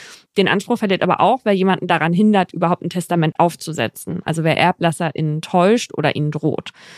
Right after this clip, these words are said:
Zum Beispiel, wenn man sagt, „Wenn du jetzt kein Testament schreibst, in dem ich Alleinerbin bin, dann hau ich dir eine rein“ oder so, ja. Oder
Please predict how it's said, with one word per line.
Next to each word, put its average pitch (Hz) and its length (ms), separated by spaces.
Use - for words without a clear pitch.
Zum 170 120
Beispiel, 175 240
wenn 175 100
man 175 140
sagt, 175 360
„Wenn 165 100
du 190 60
jetzt 202 160
kein 196 140
Testament 185 520
schreibst, 165 520
in 165 100
dem 156 180
ich - 180
Alleinerbin 165 580
bin, 175 340
dann 170 280
hau 170 120
ich 160 120
dir 143 320
eine 110 240
rein“ 80 200
oder - 220
so, 90 200
ja. 156 180
Oder 190 360